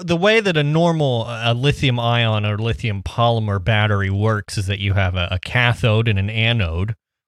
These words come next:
which are respectively the, the positive and negatively charged, uh, parts of the battery,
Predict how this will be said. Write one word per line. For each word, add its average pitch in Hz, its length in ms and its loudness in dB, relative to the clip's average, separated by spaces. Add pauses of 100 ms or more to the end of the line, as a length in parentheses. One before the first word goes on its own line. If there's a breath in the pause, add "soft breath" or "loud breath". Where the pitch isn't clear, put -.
which 101 200 -2
are 110 80 0
respectively 95 720 -2
the, 87 340 -2
the 90 300 -4
positive 107 420 0
and 95 140 0
negatively 98 500 2
charged, 90 640 -4 (480)
uh, 87 360 -2 (100)
parts 104 320 0
of 90 140 0
the 92 60 0
battery, 87 540 -2